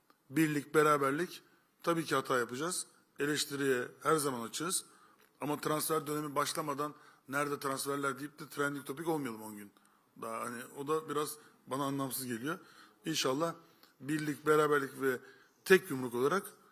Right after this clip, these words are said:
bu seneyi şampiyonlukla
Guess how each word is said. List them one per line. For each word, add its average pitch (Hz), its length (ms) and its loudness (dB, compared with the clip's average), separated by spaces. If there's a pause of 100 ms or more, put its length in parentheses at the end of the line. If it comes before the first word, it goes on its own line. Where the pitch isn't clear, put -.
(340)
bu 156 140 -2
seneyi 160 360 0 (1300)
şampiyonlukla 147 800 -4